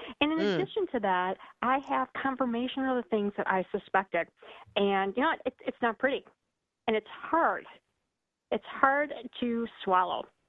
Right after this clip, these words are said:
Speaker 1: And along with that is that realizing about myself, um, and also realizing that, um, the people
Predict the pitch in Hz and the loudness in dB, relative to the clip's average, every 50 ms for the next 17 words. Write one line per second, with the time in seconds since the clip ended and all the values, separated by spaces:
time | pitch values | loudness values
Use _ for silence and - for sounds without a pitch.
0 | _ - - - - - - _ _ _ - 220 220 220 214 214 202 190 220 - | _ -12 -12 -12 -16 -20 -20 _ _ _ 0 0 2 0 0 -2 -2 -4 -8 -10
1 | - _ _ _ _ _ _ - - - - - - _ - - 247 240 233 233 | -12 _ _ _ _ _ _ -20 -20 -20 -20 -20 -8 _ 4 4 4 4 2 0
2 | 233 240 277 349 349 _ - - - 185 208 196 - _ - 226 220 214 208 202 | 0 0 -2 -4 -2 _ 0 0 2 0 0 -2 -4 _ -4 -2 -2 0 0 -2
3 | 196 190 - - 208 - 196 185 185 165 - - - - _ - - - 214 233 | -4 -4 -6 -8 -2 0 2 2 2 2 0 -2 -6 -14 _ -16 -6 -4 -2 0
4 | 254 262 285 302 302 - - - - - - - - - - 277 302 294 - - | 0 0 0 -2 -2 -2 -2 -4 -4 -4 -2 -2 0 0 0 0 -2 -2 -2 -2
5 | - 214 208 - - - - - - - - - _ - 226 220 214 214 208 202 | 0 0 0 -2 -4 -12 -20 -20 -20 -20 -20 -2 _ 6 6 6 6 4 0 -2
6 | 196 202 - - 233 226 - - 277 320 381 - - 285 262 233 208 202 196 226 | -4 -6 -4 -2 -2 -2 0 0 -2 -2 -2 -2 -2 -2 0 0 -2 -4 -2 -2
7 | 247 254 254 247 214 208 202 196 196 - 202 202 202 196 196 180 190 - _ _ | 0 0 0 0 0 0 0 -2 -2 -2 -2 -2 0 -2 -2 -4 -8 -14 _ _
8 | - 196 208 180 170 170 175 170 170 - - - - - - - - _ 214 202 | -4 -2 0 0 2 2 2 2 0 -2 -8 -18 -20 -20 -20 -20 -2 _ 4 4
9 | 196 196 196 196 196 - - - - _ 220 214 220 202 208 - - - - 262 | 4 4 2 0 -2 -4 -6 -10 -14 _ -12 -6 -6 -6 -6 -6 -4 -2 -2 0
10 | - - 269 262 254 262 262 - - | 2 2 2 4 4 2 2 0 -2